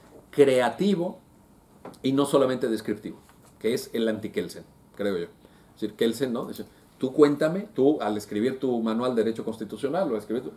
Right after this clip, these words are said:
cuéntame cómo es el ordenamiento jurídico. Y no me digas nada más,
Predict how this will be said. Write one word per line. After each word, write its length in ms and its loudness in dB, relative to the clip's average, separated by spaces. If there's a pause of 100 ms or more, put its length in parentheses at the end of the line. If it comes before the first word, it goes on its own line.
(320)
cuéntame 460 -2
cómo 360 8
es 400 6
el 140 -2
ordenamiento 600 0
jurídico. 420 -6 (420)
Y 100 -2
no 100 2
me 100 0
digas 200 2
nada 220 2
más, 380 -2